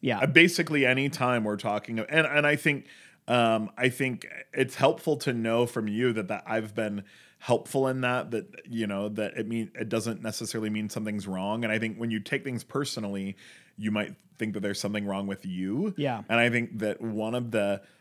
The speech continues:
Speaker 2: one of the areas that I can add value to the churches we support and, and you as well is, like, you, sometimes you just need someone to help you know, like, that's just not true.
Speaker 1: Yeah.
Speaker 2: And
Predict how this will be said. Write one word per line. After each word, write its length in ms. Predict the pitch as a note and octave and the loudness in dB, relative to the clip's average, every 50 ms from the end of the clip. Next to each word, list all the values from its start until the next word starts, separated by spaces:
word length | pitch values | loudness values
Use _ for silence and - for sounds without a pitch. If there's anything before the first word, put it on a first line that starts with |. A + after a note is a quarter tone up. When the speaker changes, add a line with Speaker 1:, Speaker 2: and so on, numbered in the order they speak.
| _ _ | _ _
Speaker 2:
one 160 | - G#2+ A2 A2 | -4 -2 0 0
of 100 | A#2 A#2 | 0 -2
the 180 | A#2 A2 - - | -4 -6 -6 -6
areas 500 | A#2+ A2 G#2+ G#2+ A2 G#2+ G#2+ A2 G#2+ G2 | -4 -2 0 0 0 0 0 0 -2 -4
that 120 | G#2+ F#2+ - | -6 -8 -6
I 140 | F#2 G2+ G#2+ | -4 -4 -4
can 160 | - - G#2+ | -4 -6 -10
add 280 | - - G#2 G#2+ G#2+ G#2 | -8 -6 -4 -4 -4 -4
value 340 | F#2+ G2 F#2 G2+ G#2+ A2 G#2 | -4 -2 -2 -2 -2 -2 -2
to 80 | G2 | -4
the 100 | F#2 F#2 | -4 -6
churches 400 | - - C3 A#2+ A#2+ B2+ A#2+ A2 | -6 -4 -4 -4 -2 -4 -6 -4
we 100 | A#2 A#2 | -4 -4
support 580 | A2+ - A#2+ G#2 - - A#2 A#2 C3 D3+ - - | -2 -4 -6 -8 -4 -2 0 0 0 0 -2 -6
and, 260 | G#2 G2+ G2+ F#2 - - - _ | -8 -8 -8 -8 -10 -14 -20 _
and 340 | - A2+ G2+ G2 F#2+ F#2 F#2+ | -12 -8 -6 -6 -6 -4 -4
you 200 | G2+ G#2+ A#2 A#2 | -4 -2 0 0
as 140 | A2 G#2+ F#2+ G2+ | 0 -2 -4 -6
well 380 | F#2 F#2 F#2 G2 G#2+ C3 C3 - | -8 -6 -4 -2 -2 -2 -2 -2
is, 260 | - A#2 A2+ G2+ F#2 | -4 -4 -4 -4 -6
like, 380 | G#2 G2+ F#2+ F#2+ F#2 F2+ - - - _ _ _ _ _ _ _ - | -6 -6 -6 -6 -8 -10 -12 -18 -20 _ _ _ _ _ _ _ -8
you, 180 | A2 A2+ A2+ - - | -4 -4 -4 -4 -6
sometimes 500 | - - - C3+ F3 E3+ E3 F3 E3+ C#3 | -6 -4 -2 -2 0 -2 -2 -2 -4 -4
you 60 | A#2+ | -6
just 260 | G2+ G#2+ A2 A2 - B2+ | -6 -6 -6 -6 -6 -4
need 200 | A#2 A#2 A2 - | -4 -4 -4 -4
someone 240 | - G#2+ G#2+ G#2 | -6 -6 -4 -4
to 60 | G2+ F#2+ | -6 -4
help 220 | G2 G2+ G2 - | -4 -6 -6 -4
you 80 | G#2+ G2 | -6 -4
know, 220 | G2 G2 F#2+ F#2+ | -4 -4 -4 -4
like, 240 | F#2+ F#2 F#2 F2+ - | -4 -6 -8 -8 -10
that's 180 | G2 F#2+ F#2+ - | -12 -10 -10 -10
just 200 | G2+ F#2+ - - | -10 -12 -12 -12
not 180 | F2+ - - | -12 -14 -14
true. 300 | - - - - - - - _ | -14 -14 -14 -14 -16 -18 -14 _
Speaker 1:
Yeah. 260 | - D3 B2+ G#2 F2 - - _ - _ _ _ - | -6 -6 -6 -6 -8 -12 -18 _ -20 _ _ _ -2
Speaker 2:
And 480 | A#2+ A#2+ A#2+ A#2 A2+ A2+ A2 G#2+ G#2 | 0 2 2 2 2 0 -2 -4 -6